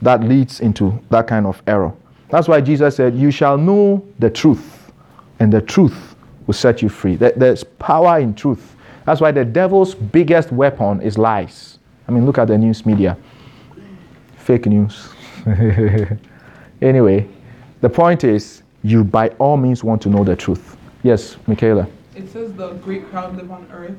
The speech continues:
Speaker 2: and must obey God. But if you're dead, how do you live on earth? Like, I don't get that.
Speaker 1: It, that is during the time that they lived,
Speaker 2: So then when
Speaker 1: they
Speaker 2: they
Speaker 1: have
Speaker 2: die,
Speaker 1: to
Speaker 2: they
Speaker 1: live.
Speaker 2: die.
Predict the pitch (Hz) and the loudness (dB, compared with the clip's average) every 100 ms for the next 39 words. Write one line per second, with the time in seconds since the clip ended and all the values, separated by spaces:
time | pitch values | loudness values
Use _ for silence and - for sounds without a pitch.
0 | - 185 175 180 185 180 175 185 180 - | -20 -20 -20 -20 -20 -18 -18 -18 -20 -20
1 | - - - 190 185 - - 202 - 202 | -20 -20 -16 -10 -10 -12 -16 -14 -14 -12
2 | 185 180 190 185 170 170 - 185 180 185 | -12 -10 -10 -10 -12 -20 -16 -14 -14 -16
3 | 180 185 175 175 170 - - - - - | -16 -18 -18 -20 -20 -20 -20 -20 -20 -20
4 | - 180 185 185 - - - - 104 - | -20 -20 -18 -20 -20 -20 -20 -20 -20 -20
5 | - 135 135 110 139 147 135 - - 175 | -2 2 2 2 0 2 -2 -6 0 2
6 | 185 156 135 156 151 151 131 127 117 117 | 4 2 2 0 2 2 2 2 0 2
7 | 110 110 - - _ _ _ _ _ - | 2 0 -4 -18 _ _ _ _ _ -14
8 | 190 202 113 123 139 131 127 117 127 107 | -10 -6 0 2 4 2 0 0 0 0
9 | 101 - | -4 -12